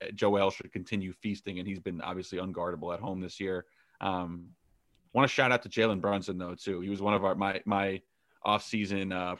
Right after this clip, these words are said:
players to watch, and he stepped up in a major way. He's coming back, uh, and he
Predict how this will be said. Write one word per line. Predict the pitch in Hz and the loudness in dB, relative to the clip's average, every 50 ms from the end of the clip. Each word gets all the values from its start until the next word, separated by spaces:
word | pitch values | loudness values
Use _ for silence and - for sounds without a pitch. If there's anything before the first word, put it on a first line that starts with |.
| - - | -6 0
players | - 107 101 101 98 - | 2 4 4 4 2 0
to | - 95 | -2 2
watch, | 98 101 104 104 104 101 - - - - _ _ _ _ _ _ _ _ _ _ _ _ - | 4 6 6 6 6 4 0 -6 -14 -14 _ _ _ _ _ _ _ _ _ _ _ _ -4
and | 104 98 95 92 90 90 90 90 85 90 - _ _ _ _ _ _ _ _ _ _ | -2 0 0 0 0 -2 -4 -6 -8 -8 -10 _ _ _ _ _ _ _ _ _ _
he | - - 107 104 104 98 - | -8 -4 -2 -2 -2 -2 -4
stepped | - - - 110 110 - | -4 0 0 2 4 6
up | 117 113 - 120 | 6 6 6 6
in | 113 | 4
a | 107 | 4
major | 101 101 107 107 120 117 | 4 4 2 4 4 4
way. | 107 117 139 135 104 | 6 6 6 6 4
He's | 95 92 | 2 0
coming | - 117 110 107 104 | 0 2 2 2 2
back, | 98 98 98 107 123 - - | 2 2 2 2 0 0 0
uh, | 113 | -2
and | 95 92 95 92 95 98 95 92 87 - - _ _ - | 0 0 -2 -4 -4 -4 -6 -6 -8 -12 -16 _ _ -16
he | 110 127 | -16 -16